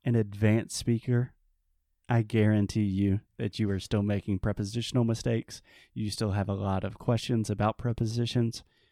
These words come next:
You still don't completely understand them. For example, Alexia is, I would consider you a very advanced speaker. You make prepositional <laughs> mistakes all of the time.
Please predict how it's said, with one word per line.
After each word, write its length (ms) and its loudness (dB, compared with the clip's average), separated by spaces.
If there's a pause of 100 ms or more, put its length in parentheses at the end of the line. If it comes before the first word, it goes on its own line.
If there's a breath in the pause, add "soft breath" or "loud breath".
(140)
You 160 -6
still 300 -2
don't 180 0
completely 500 -4
understand 600 -2
them. 220 0 (720 soft breath)
For 120 4
example, 520 4
Alexia 720 2
is, 500 -2 (640)
I 120 0
would 180 2
consider 360 2
you 240 4
a 160 0
very 300 0
advanced 380 0
speaker. 420 -4 (540)
You 200 4
make 260 2
prepositional 640 2
<laughs> 140 0
mistakes 360 -2 (300)
all 200 4
of 80 2
the 120 4
time. 400 0